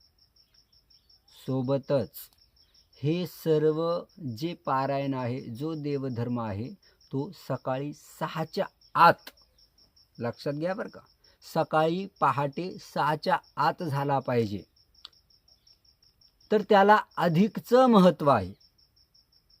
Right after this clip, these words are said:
इतरही, इतर वेळे केल्या तर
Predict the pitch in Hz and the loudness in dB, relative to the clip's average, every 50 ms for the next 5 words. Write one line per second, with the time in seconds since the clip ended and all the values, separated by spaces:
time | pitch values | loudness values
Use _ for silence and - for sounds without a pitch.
0 | _ _ _ _ _ _ _ _ _ _ _ _ _ _ _ _ - 135 123 - | _ _ _ _ _ _ _ _ _ _ _ _ _ _ _ _ -8 -8 -6 -4
1 | 151 147 147 156 160 165 180 - - 143 131 123 - 156 151 165 165 170 175 175 | -2 -2 0 -2 -2 -4 -6 -8 -6 -6 -8 -4 -4 -4 -4 -4 -4 -4 -4 -4
2 | 175 170 160 180 175 170 170 160 156 175 | -6 -6 -6 -6 -4 -4 -4 -4 -4 -6